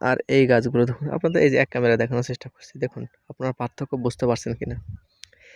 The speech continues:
এই গাছগুলো কালো, সবুজ এবং অনেক বড় হয়েছে, আর এই গাছগুলো দেখুন তেমন বাড়েনি, কিন্তু পরিচর্যা কিন্তু একই, সার, ওষুধ স্প্রে করা,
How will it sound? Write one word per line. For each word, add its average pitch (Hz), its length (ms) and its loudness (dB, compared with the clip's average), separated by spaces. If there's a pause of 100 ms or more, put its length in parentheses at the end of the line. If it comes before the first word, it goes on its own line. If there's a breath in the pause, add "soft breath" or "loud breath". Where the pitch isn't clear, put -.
(220 soft breath)
এই 143 120 4
গাছগুলো 151 340 4 (100)
কালো, 135 380 4
সবুজ 139 460 2 (520 soft breath)
এবং 147 280 4 (180)
অনেক 147 360 2
বড় 123 200 6
হয়েছে, 120 340 2
আর 120 120 4
এই 131 120 6
গাছগুলো 135 380 4
দেখুন 151 260 2 (360 soft breath)
তেমন 131 300 4
বাড়েনি, 113 380 2 (200)
কিন্তু 156 280 0
পরিচর্যা 139 480 6
কিন্তু 135 240 0
একই, 110 320 0 (720 soft breath)
সার, 120 440 2
ওষুধ 120 320 2 (140)
স্প্রে - 320 2
করা, 117 280 2